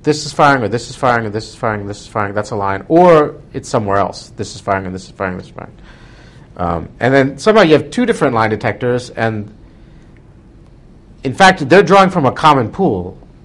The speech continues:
at the retina or the thalamus or whatever. And, and so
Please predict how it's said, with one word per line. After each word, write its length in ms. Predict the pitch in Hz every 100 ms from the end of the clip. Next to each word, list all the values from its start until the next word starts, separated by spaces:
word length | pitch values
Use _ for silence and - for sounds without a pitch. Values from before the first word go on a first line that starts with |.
| - -
at 180 | 107 -
the 80 |
retina 480 | 95 107 113 107 104
or 200 | 101 101
the 120 | 92
thalamus 800 | 87 110 101 101 98 95 92 -
or 60 | 92
whatever. 340 | 90 90 - - - - _ - - - - - - - -
And, 360 | 110 98 95 - - - -
and 100 | 117
so 340 | - 131 135